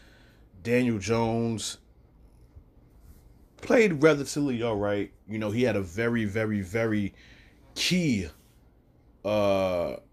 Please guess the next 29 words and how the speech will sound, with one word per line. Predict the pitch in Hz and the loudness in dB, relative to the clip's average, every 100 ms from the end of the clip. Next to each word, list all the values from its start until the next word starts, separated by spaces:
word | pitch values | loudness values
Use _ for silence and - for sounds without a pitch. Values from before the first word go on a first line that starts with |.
| - | -20
I | 90 | -16
think | - - 123 120 | -14 -4 -4 -2
it | 110 | -2
was | 101 95 | -2 -2
third | - 113 104 95 | -2 0 0 0
down, | 104 104 95 85 80 - - - - - _ | -2 -2 -2 -4 -8 -16 -20 -20 -20 -20 _
you | 95 | -6
know, | 107 101 90 73 - - - - - - _ - | -2 0 -2 -4 -8 -16 -20 -20 -20 -20 _ -8
in | 107 | -6
a | 98 | -4
two-minute | - 135 107 101 | -2 -2 0 0
warning | 95 104 110 101 90 | 0 0 0 0 -2
where | 92 90 | -4 -4
he | 98 | -4
rushed | 90 107 104 - | -4 -4 -4 -6
it, | 90 - - - | -10 -10 -20 -14
where | 98 | -4
he | 104 | -4
ran | 95 113 | -2 -2
it | 107 | -4
for | - 98 | -4 -6
a | |
first | 90 110 107 101 | -4 -2 -2 0
down | 107 98 | 0 0
and | 95 87 | -2 -4
basically | 107 - 98 95 90 - | -4 -4 -6 -8 -10 -6
iced | 110 104 - | -4 -4 -8
the | |
game | 90 110 107 98 87 | -6 -4 -2 -4 -6